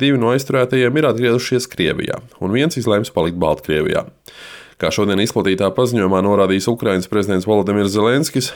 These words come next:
šāds Baltkrievijas lēmums ir netaisnīgs un kaitē abu valstu labo attiecību garam. Zelenskis arī paudis pārliecību, ka wagnerieši droši vien atgriezīsies pie savas ierastās nodarbes,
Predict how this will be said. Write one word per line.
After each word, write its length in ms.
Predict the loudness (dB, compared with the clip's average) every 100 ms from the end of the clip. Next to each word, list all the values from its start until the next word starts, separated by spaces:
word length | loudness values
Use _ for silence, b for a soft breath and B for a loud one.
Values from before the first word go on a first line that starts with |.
| -12
šāds 300 | -4 -2 0
Baltkrievijas 540 | 0 0 0 0 0 0
lēmums 400 | 0 0 0 0
ir 80 | 0
netaisnīgs 800 | 0 0 0 0 0 -2 -4 -4
un 160 | -2
kaitē 360 | 0 0 2 2
abu 160 | 2 2
valstu 340 | 2 2 0 -10 _
labo 240 | -2 0 0
attiecību 560 | 2 0 0 -2 0
garam. 320 | 0 0 -2 -8 _ B B B B B -2
Zelenskis 460 | 0 2 0 -2
arī 140 | 0 2
paudis 280 | 2 2 2
pārliecību, 560 | 0 2 2 0 -2 0
ka 120 | 0
wagnerieši 680 | 4 4 2 2 0 -2 -2
droši 320 | 0 0 0
vien 100 | 0
atgriezīsies 640 | 0 -2 -2 -2 -4 -6
pie 160 | -2 -2
savas 360 | 0 0 0 0
ierastās 540 | 0 0 0 -2 0
nodarbes, 540 | 0 0 0 -2 -6